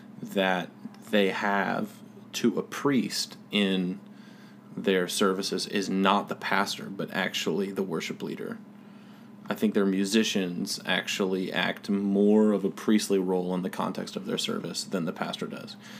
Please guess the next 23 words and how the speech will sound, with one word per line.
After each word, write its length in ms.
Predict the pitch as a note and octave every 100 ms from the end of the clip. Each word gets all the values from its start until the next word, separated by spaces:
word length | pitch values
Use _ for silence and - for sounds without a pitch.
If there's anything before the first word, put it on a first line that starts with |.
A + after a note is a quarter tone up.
| -
'Cause 100 | C3+ B2+
all 200 | A2+ A2
the 80 | A2
pastor 360 | A2 G#2 - G2
does 380 | G2 A2 A#2+ - - - - -
is 380 | G#2+ G2+ G2 - - - G#2+
give 220 | G#2+ G2+
them 160 | G#2 F2
a 60 |
message, 640 | F2 - - D#3 - - - - - - - -
whereas 400 | G2 F#2+ F#2 F2+
the, 400 | G2 F2+ F2 - - - - - - -
the, 320 | G#2 F#2+ G#2 - - - - -
the 140 | G#2+
ones 400 | G2 G#2 A#2 A#2
who 120 | A#2+ G#2+
are 120 | -
actually 420 | G2 - G2+ F#2+
leading 560 | F#2 G2 G#2 G#2+ G2 F#2
them 240 | F#2+ F#2
in 300 | - F#2+ F#2
the 100 | F2+
prayer 600 | - - F#2+ G2+ A#2+ B2+